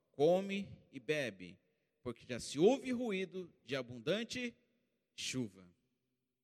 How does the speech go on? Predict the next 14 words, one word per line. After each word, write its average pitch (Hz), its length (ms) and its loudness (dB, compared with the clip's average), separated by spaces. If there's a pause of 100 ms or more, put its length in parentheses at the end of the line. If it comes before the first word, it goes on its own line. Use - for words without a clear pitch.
(360)
Subiu 202 360 4
Acabe 233 320 6
a 208 40 2
comer 180 600 -2
e 143 40 -12
beber, 143 480 0 (540)
e 170 80 4
Elias, 233 340 4
porém, 226 300 4
subiu 214 520 2 (380)
ao 175 160 2
cimo 277 480 -2
do 233 100 -10
Carmelo, 120 640 -2